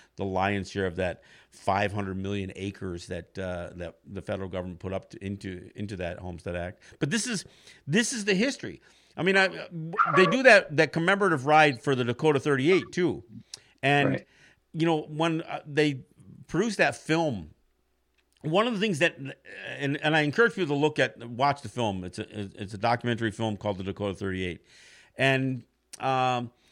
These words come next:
Speaker 1: there's a, there's a young man who's a part of the ride, and the young man's name was Billy Ray Dumark, and he is really uncomfortable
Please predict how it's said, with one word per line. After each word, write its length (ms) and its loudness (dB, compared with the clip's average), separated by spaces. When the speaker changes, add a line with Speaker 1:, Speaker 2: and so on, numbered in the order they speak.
Speaker 1:
there's 220 2
a, 340 0
there's 200 -2
a 40 0
young 300 0
man 320 2
who's 160 -2
a 40 -4
part 260 -2
of 40 -4
the 80 -2
ride, 480 -6
and 440 -4
the 100 -4
young 340 -2
man's 320 -2
name 180 -2
was 120 -4
Billy 200 -4
Ray 140 -2
Dumark, 360 -8
and 420 -2
he 320 -6
is 120 -2
really 300 -4
uncomfortable 960 -4